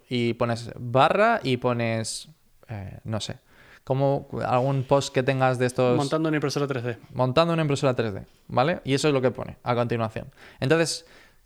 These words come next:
Speaker 1: cuando esa petición llega a tu servidor, el servidor analiza esta U R L y dice, "Oye, voy a buscar en la base de datos a ver si tengo un,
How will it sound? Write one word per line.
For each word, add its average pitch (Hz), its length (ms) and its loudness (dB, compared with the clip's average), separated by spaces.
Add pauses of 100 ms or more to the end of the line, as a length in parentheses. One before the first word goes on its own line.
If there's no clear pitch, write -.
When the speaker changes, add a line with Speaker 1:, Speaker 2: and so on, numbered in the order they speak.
(220)
Speaker 1:
cuando 135 240 2
esa 196 160 0
petición 190 340 0
llega 175 180 2
a - 20 -2
tu 175 100 0
servidor, 185 500 0
el 131 80 -4
servidor 131 320 2
analiza 147 380 0
esta 151 180 0
U 151 140 4
R 165 140 2
L 190 100 0
y 170 40 2
dice, - 280 -4
"Oye, 151 220 4
voy 135 160 4
a 214 60 2
buscar 165 340 2
en 139 80 4
la 123 60 6
base 135 200 2
de 131 60 6
datos 190 240 0
a 127 40 2
ver 123 80 0
si 147 120 0
tengo 143 240 2
un, 127 580 -2